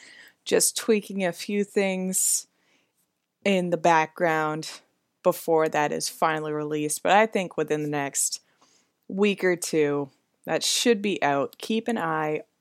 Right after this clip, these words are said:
on my Instagram for when that finally goes live. I'm so excited. And on it will be my reader magnet, introducing anyone that's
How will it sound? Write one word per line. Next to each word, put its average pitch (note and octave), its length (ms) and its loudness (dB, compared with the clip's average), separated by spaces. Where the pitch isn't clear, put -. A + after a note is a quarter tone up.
on C4+ 240 6
my C4 140 2
Instagram F#3 800 -2
for - 200 0
when D#3+ 160 0
that D#3 260 -2
finally D3 600 -6
goes C3+ 400 -4
live. - 560 -4
I'm C#3 100 -2
so - 460 0
excited. C#3 580 -4
And F#3+ 340 0
on E3 220 2
it D#3+ 220 -2
will G3+ 160 4
be A3 180 4
my G#3+ 140 2
reader D#3 340 -2
magnet, C#3+ 540 -4
introducing F3+ 960 -2
anyone A3 460 6
that's - 460 -4